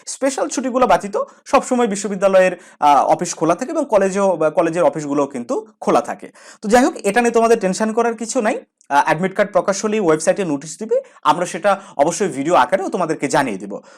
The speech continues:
সেই হিসেবে, আহ, তোমাদের কলেজে অ্যাডমিট কার্ড পেতে পেতে হয়তো আঠাশ থেকে, উম, তিরিশ ডিসেম্বর। সতর্ক থাকবে, তিরিশ ডিসেম্বর আগেই যেন যেভাবে হোক অ্যাডমিট কার্ডটা তুমি উত্তোলন করে নিবে।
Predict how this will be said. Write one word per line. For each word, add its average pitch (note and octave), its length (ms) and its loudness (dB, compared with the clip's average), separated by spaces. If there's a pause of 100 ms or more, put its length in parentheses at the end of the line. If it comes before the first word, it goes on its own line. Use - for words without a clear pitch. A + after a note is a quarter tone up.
(140)
সেই A#3 160 4
হিসেবে, C4 380 0 (240)
আহ, C#3+ 340 8
তোমাদের C#4+ 400 0
কলেজে A#3 540 2
অ্যাডমিট G3 360 -2
কার্ড A3 280 2 (100)
পেতে G3 180 -4
পেতে A3+ 180 -4
হয়তো G#3+ 240 0
আঠাশ F3+ 340 2
থেকে, A3 380 -8 (220)
উম, F#3+ 280 -4
তিরিশ F#3 260 -2
ডিসেম্বর। C3+ 460 -4 (320)
সতর্ক C#4 360 4
থাকবে, D4+ 200 4
তিরিশ A3+ 280 -2
ডিসেম্বর A#3+ 320 0
আগেই A3 300 4
যেন C4+ 220 0
যেভাবে F#3+ 320 0
হোক A#3+ 120 -2
অ্যাডমিট E3 340 -4
কার্ডটা D#3+ 240 -2
তুমি B3 320 -6 (120)
উত্তোলন E3+ 480 0 (180)
করে A3 220 4
নিবে। G#2 240 -8